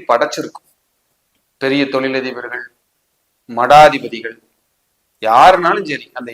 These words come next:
ஏழரை வரும்போது பாத்தீங்கன்னா நிதானமா இருக்கணும், இப்பிருந்தே ஆரோக்கியத்தை கவனிச்சுக்கிட்டு இருக்கணும். ஆரோக்கியத்தை கோட்டை விட்டவங்களுக்கு ஏழரை சனி தான் பெரிய ஆபத்து. என்ன செய்தின்னு கேட்கறதுக்கு அது தயாரா இருக்கும். ஏன்னா அதுக்கு ஒரு சான்ஸ்.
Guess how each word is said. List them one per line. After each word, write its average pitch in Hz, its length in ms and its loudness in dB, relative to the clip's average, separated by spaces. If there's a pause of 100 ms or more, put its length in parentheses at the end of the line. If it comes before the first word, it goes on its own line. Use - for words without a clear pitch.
(140)
ஏழரை 185 360 2
வரும்போது 131 340 -8 (120)
பாத்தீங்கன்னா 120 480 -6 (1000)
நிதானமா 151 600 2
இருக்கணும், 123 360 -14 (340)
இப்பிருந்தே 160 480 -2 (200)
ஆரோக்கியத்தை 156 560 2
கவனிச்சுக்கிட்டு 131 520 -8
இருக்கணும். 113 320 -16 (380)
ஆரோக்கியத்தை 175 480 0 (100)
கோட்டை 160 280 0
விட்டவங்களுக்கு 135 480 -8 (120)
ஏழரை 147 300 -2
சனி 123 180 -18
தான் 139 220 -10
பெரிய 156 440 -10 (140)
ஆபத்து. - 320 -8 (1160)
என்ன 143 240 -2 (160)
செய்தின்னு 151 420 -2
கேட்கறதுக்கு 139 400 0
அது 135 160 -12
தயாரா 131 480 2
இருக்கும். - 260 -16 (100)
ஏன்னா 196 160 0
அதுக்கு 170 200 -2
ஒரு 156 80 -8 (120)
சான்ஸ். 196 380 0